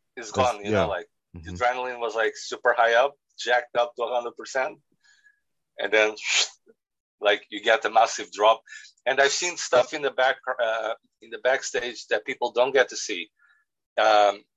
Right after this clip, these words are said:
Speaker 1: and I'm sure Kieran is not gonna mind me saying this, but Kieran Brady, he always gets sick in the back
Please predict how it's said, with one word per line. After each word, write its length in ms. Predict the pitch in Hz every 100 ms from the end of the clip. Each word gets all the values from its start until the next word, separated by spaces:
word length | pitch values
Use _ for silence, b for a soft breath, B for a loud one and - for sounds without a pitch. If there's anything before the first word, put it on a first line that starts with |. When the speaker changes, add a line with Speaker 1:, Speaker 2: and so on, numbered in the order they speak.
| _ _ - 110
Speaker 1:
and 120 | 107
I'm 100 | 107
sure 260 | - 123 110
Kieran 360 | 123 120 120
is 120 | 107
not 180 | 117 104
gonna 200 | 113 104
mind 340 | 101 101 101 - -
me 100 | 101
saying 340 | - 101 101 101
this, 180 | 101 -
but 140 | 101
Kieran 300 | - 113 120
Brady, 480 | 104 110 110 127 117 _ _ _ _ _ _
he 300 | - 143 -
always 720 | 131 139 143 131 101 - - - _ _ _ _ _ -
gets 260 | 113 -
sick 340 | - 139 - 120
in 80 |
the 100 | 107
back 240 | 107 110